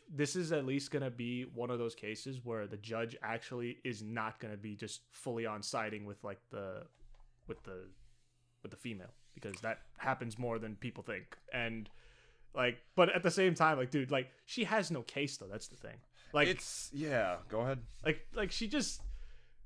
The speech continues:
Speaker 1: like, I'm pretty sure this judge also wishes that he could just wrap this shit up so he could go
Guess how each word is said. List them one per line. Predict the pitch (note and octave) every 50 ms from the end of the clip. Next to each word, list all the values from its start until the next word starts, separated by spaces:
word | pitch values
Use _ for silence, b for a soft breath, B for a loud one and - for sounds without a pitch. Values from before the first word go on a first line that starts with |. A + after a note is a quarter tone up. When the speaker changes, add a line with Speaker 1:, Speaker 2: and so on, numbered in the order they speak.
| - - - - - - - - - - - - - - -
Speaker 1:
like, | - A#3 A#3 A#3 -
I'm | G3+ A#3+ A3
pretty | - - D#4+ F4 C#4+
sure | - - C#4+
this | C4+ B3+ - -
judge | - - - D#3+ E3 F3 F#3 C3+ -
also | - D3 D#3 D3+ - -
wishes | D3+ A#2 C3+ C#3 C3+ - E3 C3
that | D#3 B2+
he | C3
could | C3 D#3+
just | C#3+ A#2 A2+ G#2+ G2
wrap | C3 B2+ C3 C3 - -
this | C#3+ C3+
shit | - - - D3+ C#3
up | C#3+ C#3
so | -
he | C3
could | B2+ C#3+ C3
go | C#3 C3+